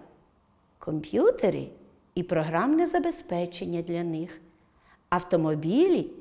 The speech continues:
і бензин чи дизельне паливо. Виділяють також незалежні товари.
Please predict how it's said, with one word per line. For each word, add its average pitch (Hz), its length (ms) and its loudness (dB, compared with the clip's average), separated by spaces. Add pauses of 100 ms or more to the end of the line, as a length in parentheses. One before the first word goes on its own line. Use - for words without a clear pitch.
(320)
і 190 100 0
бензин 165 600 0
чи 202 180 -2
дизельне 208 520 -2
паливо. 156 580 -6 (1160)
Виділяють 269 600 6
також 160 480 2 (180)
незалежні 240 720 4
товари. 151 540 -4